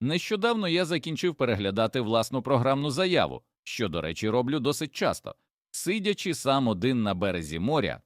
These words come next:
там, де закінчувалася велосипедна доріжка, я витяг свій діловий щоденник і все написав.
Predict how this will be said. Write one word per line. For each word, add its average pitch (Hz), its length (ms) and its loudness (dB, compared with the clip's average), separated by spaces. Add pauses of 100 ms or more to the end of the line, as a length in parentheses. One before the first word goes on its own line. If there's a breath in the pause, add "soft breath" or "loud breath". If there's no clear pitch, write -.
там, 117 280 2
де 95 120 -2
закінчувалася 87 880 -4
велосипедна 87 800 -4
доріжка, 85 580 -4 (120)
я 95 240 -2
витяг 156 420 -4
свій 131 220 -4
діловий 98 440 -2
щоденник 92 800 -6 (120)
і 208 100 -4
все 85 340 -6
написав. 65 600 -10